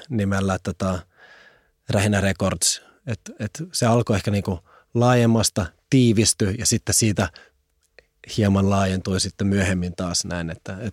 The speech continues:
siitä, siinä on niinku paljon kiittämistä sitten niinku Helsinkiä ihan näin niinku kaupunkina, että tää oli tarpeeksi iso, että tässä oli erilaisia niinku alueita ja pystyi tutustumaan ihmisiin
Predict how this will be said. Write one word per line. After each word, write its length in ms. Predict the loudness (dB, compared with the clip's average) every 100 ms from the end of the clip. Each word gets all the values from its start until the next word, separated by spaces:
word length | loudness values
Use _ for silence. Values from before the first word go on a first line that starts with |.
| -6
siitä, 220 | -6 -6 -2
siinä 240 | 2 4
on 40 | 4
niinku 160 | 4
paljon 260 | 2 2 2
kiittämistä 540 | 0 2 2 2 2
sitten 500 | 0 2 4 4 2 0 -8 -14 -18 -20 -20 -6
niinku 220 | -2 2
Helsinkiä 800 | 4 4 4 4 2 2 4 4
ihan 220 | 4 4
näin 120 | 4 2
niinku 220 | 0 0
kaupunkina, 680 | 4 4 2 0 0 0 0
että 180 | -2 -2
tää 100 | 0
oli 120 | 0
tarpeeksi 480 | 0 0 0 2 2
iso, 220 | 4 2
että 200 | 2 -2 -2
tässä 220 | -2 0
oli 140 | 2
erilaisia 520 | 2 4 4 4 2 0
niinku 260 | 0 2
alueita 600 | 4 4 4 2 0 0
ja 180 | 0 0
pystyi 320 | -2 -4 -2 -2
tutustumaan 540 | 0 0 -2 0 2
ihmisiin 600 | 2 2 2 2 0